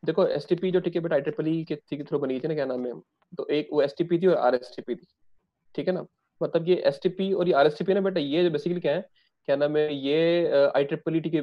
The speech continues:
based protocol है, एसटीपी और आरएसटीपी, ठीक है ना। Cisco ने बेटा इनको खुद modi-, modify किया है, customize किया है, ठीक है। उसके अंदर बेटा पीवीएसटी प्लस और, ठीक है, rapid, rapid पीवीएसटी प्लस और एमएसटीपी,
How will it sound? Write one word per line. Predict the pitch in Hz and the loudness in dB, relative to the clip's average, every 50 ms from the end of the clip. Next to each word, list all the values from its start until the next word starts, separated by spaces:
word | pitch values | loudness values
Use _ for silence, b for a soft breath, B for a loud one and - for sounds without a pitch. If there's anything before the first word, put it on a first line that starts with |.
| - - | -4 -4
based | 147 143 139 139 139 - | 0 0 0 0 0 -4
protocol | - 135 120 123 - 120 120 113 - | -6 -4 -4 -4 -2 -2 -2 -4 -4
है, | 165 - - | -6 -8 -10
एसटीपी | - - - 156 - 180 | -10 -8 -8 -4 0 0
और | 160 131 | 2 4
आरएसटीपी, | - - - - 127 - - - _ _ _ _ _ - | 2 2 0 -4 -12 -14 -14 -16 _ _ _ _ _ -6
ठीक | 160 170 226 | -4 0 0
है | 202 | 0
ना। | 156 - b b b b b b b b _ - | -2 -4 b b b b b b b b _ 2
Cisco | 190 165 175 - - 220 220 214 | 2 2 2 4 4 4 6 6
ने | 214 | 4
बेटा | 202 202 202 220 214 | 2 2 2 2 2
इनको | 185 185 185 202 | 2 2 0 -2
खुद | - - - 202 190 185 | -2 -2 -2 -2 0 0
modi-, | 156 151 147 - - | 0 0 0 0 0
modify | 135 139 143 - 156 147 147 | -2 -2 0 0 0 0 0
किया | - 123 120 | 0 -4 -4
है, | - | -4
customize | 139 139 - 156 151 156 156 - | -4 -6 -2 0 0 0 0 -2
किया | - - - | -6 -6 -6
है, | - - _ _ _ _ _ _ - | -8 -12 _ _ _ _ _ _ -4
ठीक | 156 160 | -2 0
है। | 196 - - | 0 -2 -2
उसके | 160 160 - 190 | -6 -4 -2 0
अंदर | 185 180 180 | 0 2 2
बेटा | 175 175 180 190 185 - | 0 0 0 -2 -2 -2
पीवीएसटी | 170 170 170 175 180 175 170 - - 185 | -2 -2 0 2 2 2 2 0 -4 -6
प्लस | - - 160 180 202 208 - - _ - 165 | -4 0 0 0 0 0 -4 -20 _ -6 -6
और, | 143 | -4
ठीक | 143 165 143 - | -4 -4 -2 0
है, | 165 156 | 0 2
rapid, | 143 139 131 131 - 175 165 165 _ - - | 2 2 2 2 2 -2 -2 -4 _ -8 -2
rapid | 160 143 139 139 - - 175 - | 0 0 2 2 0 0 -2 -2
पीवीएसटी | - 165 156 156 - - 180 | 0 -2 -2 -2 -4 -6 -4
प्लस | 175 160 190 - | -2 -2 -2 0
और | - 147 | 0 0
एमएसटीपी, | 135 139 143 143 - - 147 - 139 | 0 0 0 -2 -4 -6 -8 -8 -8